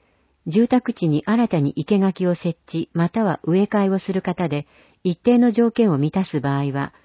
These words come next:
所有者などに奨励金を交付。保存生垣。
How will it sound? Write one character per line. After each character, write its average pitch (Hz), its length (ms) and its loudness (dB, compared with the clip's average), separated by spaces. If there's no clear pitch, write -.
所 - 180 -2
有 226 180 2
者 180 160 -2
な 151 140 0
ど 135 80 -4
に 131 120 -2
奨 180 260 -2
励 180 160 0
金 160 260 -4
を 151 140 -4
交 139 240 -6
付。 - 280 -8
保 - 180 -4
存 240 400 4
生 175 260 -4
垣。 - 380 -12